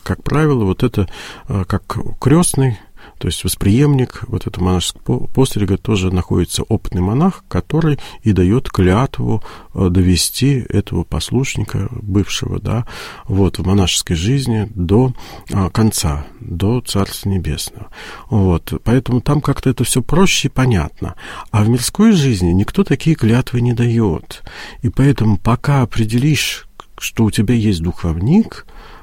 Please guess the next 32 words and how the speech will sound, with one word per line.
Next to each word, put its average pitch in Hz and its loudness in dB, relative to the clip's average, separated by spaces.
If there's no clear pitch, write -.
пройдёт 107 0
довольно 117 0
много 117 2
времени, 107 4
и 117 4
поэтому 120 2
вот 101 2
как - -2
раз 151 0
вот 90 -4
мы 101 4
не 95 4
договорили, 92 2
что 85 0
ведь - -2
просто - 2
так - -4
выбрать 98 2
священника, 131 2
это 95 -2
не 123 2
значит, 135 0
что - -2
он 87 0
стал 87 -4
твой 90 -2
духовник. 107 -4
Это 107 0
я 113 4
сказал 117 2
только 120 0
начало, 110 2